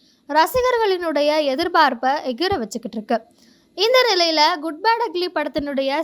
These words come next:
செகண்ட் லுக் போஸ்டர் வெளியாகி சோஷியல் மீடியால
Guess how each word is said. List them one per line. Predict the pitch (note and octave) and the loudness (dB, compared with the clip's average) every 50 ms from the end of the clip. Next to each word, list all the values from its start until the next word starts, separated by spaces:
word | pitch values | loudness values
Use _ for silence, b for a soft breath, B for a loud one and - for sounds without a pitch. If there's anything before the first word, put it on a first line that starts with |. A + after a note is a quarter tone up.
| D#4+ - | -4 0
செகண்ட் | F4 D4+ D4+ D#4 - A#4+ B4+ C5 B4 A#4 | 0 0 0 2 0 0 2 2 2 0
லுக் | D#4+ - - | 0 -4 -4
போஸ்டர் | E4 D#4+ F4 F#4+ F#4+ F#4+ F4+ D4 C#4+ | -2 0 0 -2 -2 -4 -4 -4 -2
வெளியாகி | C4 B3 B3+ C4+ C#4 C4 B3 A#3+ A#3+ C4 D#4 E4+ E4 | -2 -2 -2 0 2 2 2 2 0 -2 -4 -4 -4
சோஷியல் | - D4 D#4 F4 F4 - F#4+ F4+ E4+ | -4 -4 -4 -4 -4 -4 -6 -6 -4
மீடியால | D4+ B3+ C#4 B3+ A#3 A#3 B3 C4+ D4 | -6 -4 -2 -2 0 2 2 2 2